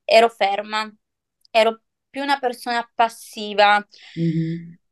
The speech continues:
Speaker 1: Adesso sono più una persona attiva, ma attenta a quella che, a quelli che sono i miei bisogni, a, a quello che voglio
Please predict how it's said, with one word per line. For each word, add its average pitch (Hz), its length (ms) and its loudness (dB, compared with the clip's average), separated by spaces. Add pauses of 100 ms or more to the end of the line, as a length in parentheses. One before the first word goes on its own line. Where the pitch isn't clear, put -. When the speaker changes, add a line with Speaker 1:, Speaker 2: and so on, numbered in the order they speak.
Speaker 1:
Adesso 302 420 0
sono 269 260 -4
più 262 100 -14
una 269 140 -2
persona 254 460 -4
attiva, 269 1080 -2
ma 240 720 -6
attenta 247 1160 -2
a 233 100 -4
quella 220 280 -6
che, 220 280 -14
a - 100 -4
quelli 226 180 -6
che 226 80 -18
sono 226 200 -6
i 220 40 -2
miei 214 140 -2
bisogni, 240 1300 0
a, 208 800 -2
a 208 120 -2
quello 262 200 -2
che 262 120 -8
voglio 202 760 2